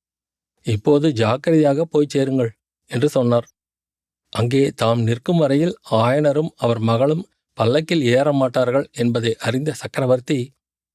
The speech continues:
விரைந்து சென்று குதிரையின் மேல் ஏறினார். நரசிம்மவர்மரும் தம் குதிரை மீது ஏறிக்கொண்டார். குதிரைகள் புறப்படும் முன் மகேந்திர பல்லவர் தமக்கு பின்னால் நின்ற வீரர்களில் ஒருவனை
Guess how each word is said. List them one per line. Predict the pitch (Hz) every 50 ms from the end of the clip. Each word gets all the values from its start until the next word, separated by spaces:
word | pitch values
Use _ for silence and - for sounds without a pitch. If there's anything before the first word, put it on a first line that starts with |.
| _ _ _ _ _ _ _ _ _
விரைந்து | 113 113 113 117 143 170 175 190 160
சென்று | 147 131 131 156 196 226 -
குதிரையின் | - - 135 127 147 151 147 143 135 127
மேல் | 120 123 139 156
ஏறினார். | 151 131 127 127 117 113 120 123 - _ _ _ _ _ _ _ _ _ _ _ _ _ _ _ _ _
நரசிம்மவர்மரும் | - 110 104 113 123 - - 180 170 165 156 139 131 123 120 123 131 156 175 175 -
தம் | - 165 123 120
குதிரை | - 131 123 135 147 143
மீது | 127 120 123 131 156
ஏறிக்கொண்டார். | 143 127 135 139 135 - - 117 110 113 120 - _ _ _ _ _ _ _ _ _ _ _ _ _ _ _ _ _
குதிரைகள் | - 131 117 156 170 175 170 165 165 160 147
புறப்படும் | - 131 - 139 147 - 156 139 131
முன் | 131 147 143 131 139 151 - _ -
மகேந்திர | 123 110 127 139 151 151 160
பல்லவர் | 147 131 - 120 120 123 131 131 110 113 113 -
தமக்கு | - - 113 120 117 - 117
பின்னால் | - - 113 117 143 160 170
நின்ற | 160 151 139 131 127 117
வீரர்களில் | 101 107 113 123 131 156 151 143 143 135 131 127 123 -
ஒருவனை | - 117 113 117 117 113 120 -